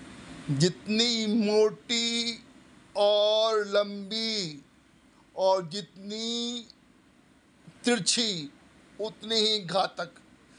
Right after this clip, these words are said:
छोटी है तो पन्द्रह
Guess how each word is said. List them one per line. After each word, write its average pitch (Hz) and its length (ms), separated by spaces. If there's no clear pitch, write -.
छोटी 220 520
है 240 480
तो 233 100
पन्द्रह 196 500